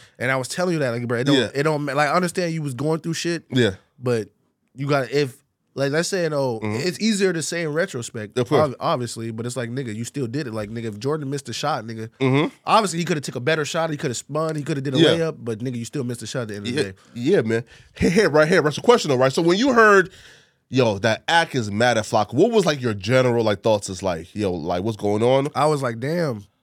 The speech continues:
Speaker 1: I was like, "Damn, I know how much you fuck with, um, you fuck with Ak.
Speaker 2: Yeah.
Speaker 1: And I know Ak really fuck with you." So I was like,
Speaker 2: Mm-hmm.
Speaker 1: Ak probably just, when he first did it, he was drunk.
Speaker 2: Yeah.
Speaker 1: And I told you, I was like, "Damn, Ak," 'cause, bro, a lot of niggas in, um, uh, V C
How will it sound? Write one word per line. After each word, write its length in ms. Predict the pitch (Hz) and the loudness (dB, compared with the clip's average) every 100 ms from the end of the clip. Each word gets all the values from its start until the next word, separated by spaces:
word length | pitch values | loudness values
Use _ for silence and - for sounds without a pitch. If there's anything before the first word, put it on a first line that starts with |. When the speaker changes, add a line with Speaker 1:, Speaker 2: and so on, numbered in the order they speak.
| _ _ _ | _ _ _
Speaker 1:
I 100 | 127 | -4
was 120 | 151 | -2
like, 160 | 139 120 | -2 -4
"Damn, 260 | 135 156 139 | -4 -2 -2
I 60 | |
know 140 | 147 156 | -2 -4
how 80 | |
much 180 | 156 147 | -4 -6
you 60 | 135 | -6
fuck 160 | 156 | -6
with, 180 | 139 117 120 | -6 -10 -8
um, 420 | 120 117 107 101 _ - | -6 -4 -6 -12 _ -14
you 80 | 123 | -8
fuck 220 | 165 165 | -4 -4
with 160 | 135 | -4
Ak. 220 | 95 113 - _ _ _ _ _ | -6 -8 -10 _ _ _ _ _
Speaker 2:
Yeah. 360 | - - 480 403 | 0 6 6 6
Speaker 1:
And 140 | 131 123 - | 2 -4 -2
I 100 | 147 | 2
know 220 | 180 190 | 2 2
Ak 200 | 170 175 | 2 2
really 200 | 147 180 | 2 2
fuck 200 | 156 202 | 2 0
with 160 | 185 - | 0 -2
you." 120 | 127 | -6
So 120 | 110 143 | -4 0
I 40 | 151 | 0
was 100 | 131 | 2
like, 80 | |
Speaker 2:
Mm-hmm. 80 | 135 | 2
Speaker 1:
Ak 180 | 165 196 - _ - | 2 0 -6 _ -6
probably 240 | 170 160 | -2 -2
just, 260 | 135 107 113 | -4 -8 -4
when 120 | 147 | -4
he 60 | 196 | -4
first 300 | - 240 139 | -4 -4 0
did 160 | 196 | -2
it, 60 | 165 | 0
he 100 | 160 | -2
was 140 | 151 | -2
drunk. 340 | 120 160 185 104 _ _ | -2 -2 -2 -4 _ _
Speaker 2:
Yeah. 200 | 120 110 | -6 -2
Speaker 1:
And 80 | 147 | 0
I 100 | 151 | 0
told 320 | 131 190 214 | 0 0 2
you, 60 | 143 | 2
I 60 | 135 | 0
was 100 | 123 | -2
like, 140 | 120 | -4
"Damn, 360 | 135 123 104 - | -4 -4 -8 -6
Ak," 180 | 135 147 - - | -4 -4 -8 -8
'cause, 180 | 151 131 | -4 -2
bro, 360 | 131 139 104 - _ _ _ _ - | 0 0 0 -8 _ _ _ _ -2
a 60 | |
lot 200 | 143 185 | 4 4
of 40 | 214 | 4
niggas 200 | 214 185 | 0 0
in, 100 | 175 | 0
um, 480 | 160 156 139 131 - _ _ - | 0 -2 -4 -8 -14 _ _ -6
uh, 140 | 131 123 | -2 -2
V 240 | 120 165 | -2 -4
C 340 | - 170 165 | -6 -8 -10